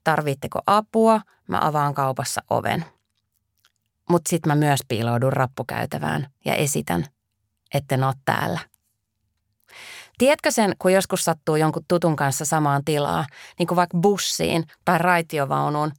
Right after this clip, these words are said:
ja sit molemmat teeskentelee, ettei me olla huomattu toisiamme?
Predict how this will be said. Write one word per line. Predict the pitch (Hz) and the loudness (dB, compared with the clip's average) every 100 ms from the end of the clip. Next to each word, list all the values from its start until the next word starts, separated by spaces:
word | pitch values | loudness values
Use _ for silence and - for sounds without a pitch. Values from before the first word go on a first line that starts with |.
| _ _ - - | _ _ -8 0
ja | |
sit | 220 226 | 2 6
molemmat | 233 226 190 - | 6 4 2 2
teeskentelee, | 180 - 160 151 147 143 139 - | 0 0 -4 -2 -2 0 0 -2
ettei | 143 - 139 | -6 -4 -2
me | 139 | 0
olla | 139 127 | 0 0
huomattu | 147 135 131 139 | 0 0 -4 -6
toisiamme? | 143 131 139 151 160 175 160 | -4 -2 -2 -4 -2 -2 -6